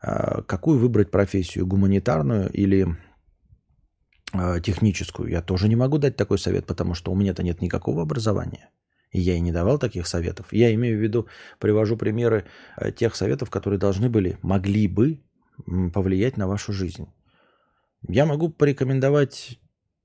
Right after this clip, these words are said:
какой бургер взять в, э, Макдональдсе. Это да, будьте здрасте, но это ж не влияет на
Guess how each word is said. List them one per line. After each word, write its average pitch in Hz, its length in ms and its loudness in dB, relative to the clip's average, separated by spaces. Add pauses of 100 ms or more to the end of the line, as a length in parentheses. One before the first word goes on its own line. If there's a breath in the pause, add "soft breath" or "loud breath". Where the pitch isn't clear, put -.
(1300)
какой 143 260 2
бургер 165 320 2
взять 101 360 4
в, 90 220 0
э, 92 400 2
Макдональдсе. 92 720 0
Это 110 240 0
да, 95 200 4
будьте 92 360 0
здрасте, 85 440 -2
но 87 160 -4
это 87 260 -2
ж - 120 -10
не 98 80 2
влияет 95 440 2
на 95 240 -4